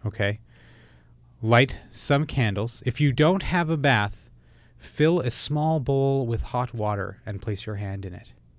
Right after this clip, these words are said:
Then, with your other hand, light a candle. Hopefully,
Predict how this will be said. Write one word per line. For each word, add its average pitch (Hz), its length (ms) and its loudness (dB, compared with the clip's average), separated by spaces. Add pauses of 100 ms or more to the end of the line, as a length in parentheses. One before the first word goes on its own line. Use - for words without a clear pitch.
(420)
Then, 98 380 -4
with 104 200 -4
your 101 140 -2
other 131 220 0
hand, 101 460 -8 (1160)
light 98 220 -2
a 98 100 -4
candle. 98 500 -12 (760)
Hopefully, 101 580 -8